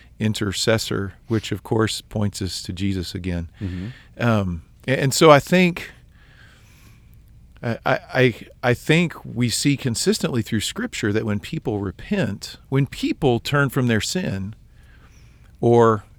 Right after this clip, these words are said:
Speaker 1: in this case, have an intercessor, we see that God relents
Speaker 2: Mm-hmm.
Speaker 1: from the judgment he has told them was coming.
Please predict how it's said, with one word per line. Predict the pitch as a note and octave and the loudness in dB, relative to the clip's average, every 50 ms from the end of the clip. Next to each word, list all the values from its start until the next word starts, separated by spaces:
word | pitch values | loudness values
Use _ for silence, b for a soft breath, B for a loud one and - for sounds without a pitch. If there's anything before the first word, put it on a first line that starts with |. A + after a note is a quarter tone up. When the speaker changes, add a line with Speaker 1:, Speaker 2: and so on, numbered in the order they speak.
| - | -6
Speaker 1:
in | - A2 A2+ | -4 -2 0
this | B2+ D3 - | 0 0 -2
case, | - - G#2+ G2 G2+ - | -2 0 0 0 0 0
have | - A#2+ A#2 G2+ | 0 0 0 2
an | G#2 F#2+ | 0 0
intercessor, | A2+ C3+ E3 C#3+ - - - F2+ E2+ - - G#2 G2 F#2+ G2+ - - - | -2 -4 -4 -4 -4 -4 -4 -4 -4 -4 -6 -6 -6 -8 -10 -12 -8 -2
we | G#2+ A2 G#2+ | 0 0 0
see | G2 - - - B2+ B2 A#2 A2+ | 0 0 -2 -2 0 0 2 2
that | G2 G#2 G2 G2+ G2 | 2 0 -2 0 2
God | A2+ G#2+ A2+ A#2+ A#2 A2 G2+ F#2+ F#2 - b b b b b b b b b b b b b b b - - - - - - - - | 4 6 8 8 8 6 4 2 -2 -8 b b b b b b b b b b b b b b b -20 -20 -20 -20 -20 -20 -12 -6
relents | G#2 G#2 G#2+ A2 G#2 A2 G#2+ G#2 G#2 A#2 - - - - - - - - - - E2+ | -2 2 2 4 4 4 4 4 2 2 0 -2 -6 -6 -6 -8 -10 -14 -14 -10 -8
Speaker 2:
Mm-hmm. | D#2+ D2 D#2 | -6 -6 -6
Speaker 1:
from | E2+ F#2+ A#2 A#2 A2+ A2 A2+ A2+ G#2+ G2 | -4 0 2 4 4 4 4 4 2 0
the | F#2 G2+ G#2 | 0 0 0
judgment | G2 F#2 G2 A2 A2 A#2+ A2 G2 G#2+ G2 F#2 - - - | 0 2 4 4 4 4 2 0 -2 -2 -2 -4 -6 -12
he | - - - G#2+ G#2 G#2 G2+ G2+ | -18 -10 -4 -2 0 0 0 0
has | G2 E2+ - G#2+ G2+ F#2 F2 F2 F2 F2+ F2 - - - - - b b b b b b b b b b b b b b b b - - - - - - - - - - - - - _ - - - - - - - - - - - - - - - - - | -2 -2 -2 0 0 0 0 0 -2 -4 -4 -6 -8 -10 -12 -14 b b b b b b b b b b b b b b b b -20 -20 -20 -20 -20 -20 -20 -20 -20 -20 -20 -20 -20 _ -20 -20 -20 -20 -20 -20 -20 -20 -20 -20 -20 -20 -20 -20 -20 -18 -14
told | - - - C3+ C3+ C3 A2+ | -8 -2 2 4 4 4 4
them | G#2 G2 F#2 F2+ | 2 0 0 -2
was | F2 - - | -4 -6 -8
coming. | - - - G#2 F#2 E2 D2+ - E2 | -8 -8 -6 -6 -6 -6 -8 -10 -14